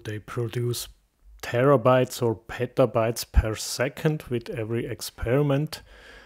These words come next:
And, well, of course, they need a little bit more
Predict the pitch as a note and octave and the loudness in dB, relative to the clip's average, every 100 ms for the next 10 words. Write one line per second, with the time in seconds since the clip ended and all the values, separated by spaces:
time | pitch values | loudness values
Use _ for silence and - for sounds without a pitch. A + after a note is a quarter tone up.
0 | - _ _ C3+ B2 A#2+ - - D4+ G#2+ | -20 _ _ -2 0 0 -6 -18 -10 -4
1 | G#2+ A#2 - - G#2+ G#2 - - G#2+ F#2+ | -2 -2 -4 -8 -6 -6 -6 -6 -6 -6
2 | G2 - G#2+ G2+ G2+ G2+ - G2+ - A#3 | -10 -10 -10 -8 -10 -10 -10 -12 -12 -12
3 | G2+ F#2+ A2+ | -10 -8 -10